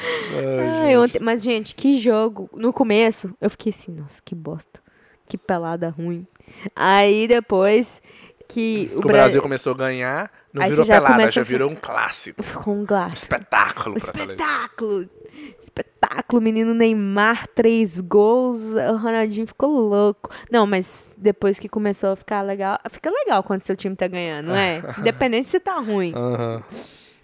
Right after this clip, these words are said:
Speaker 2: Mas vamos, vamos falar aqui, combina comigo. Fala sério, você acha que o time tá bom pra ir pra Copa do Mundo?
Speaker 1: Eu?
Speaker 2: O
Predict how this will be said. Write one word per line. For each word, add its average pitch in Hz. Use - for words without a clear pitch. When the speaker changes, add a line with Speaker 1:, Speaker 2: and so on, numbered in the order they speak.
Speaker 2:
Mas 196
vamos, 208
vamos 208
falar 208
aqui, 202
combina 220
comigo. 214
Fala 220
sério, 165
você -
acha 202
que -
o -
time 196
tá 180
bom 175
pra 175
ir -
pra 180
Copa -
do 170
Mundo? 190
Speaker 1:
Eu? 208
Speaker 2:
O 208